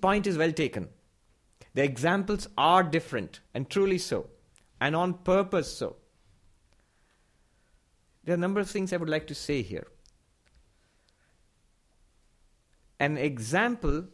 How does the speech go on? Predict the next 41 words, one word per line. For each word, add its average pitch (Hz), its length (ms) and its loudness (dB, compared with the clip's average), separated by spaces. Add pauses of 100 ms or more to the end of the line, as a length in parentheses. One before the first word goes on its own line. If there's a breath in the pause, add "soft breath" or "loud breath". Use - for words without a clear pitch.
(240)
is 127 160 -8
always 160 640 2
meant 135 600 -4
to 143 180 -2
illustrate 156 720 -4
one 123 480 -2 (180)
point. 87 380 -8 (500)
Sri 143 120 -2
Ramakrishna 160 500 -2
used 143 140 -8
to 139 80 -8
say - 220 -4 (280)
in 123 140 -8
Bengali, 123 560 -4 (260 soft breath)
"Upama 165 580 -2
ek 113 340 -4
deshi." - 280 -6 (1200 soft breath)
There 180 140 2
is 214 100 -2
something 240 640 0
that 180 200 -2
the, 180 100 -4 (120)
the 135 140 -6
person 202 460 -2
using 185 400 0
the 165 80 0
example 165 400 -4
wants 147 380 -4
to 180 120 -4 (200)
convey 147 360 2 (120)
to 101 40 -4
you. 90 180 -6 (380 soft breath)
Now 143 80 2
you 175 80 4
must 208 180 0 (120)
understand 190 500 2
what 185 160 0
he 180 80 0
wants 143 240 -4
to - 80 -10
convey. 92 380 -10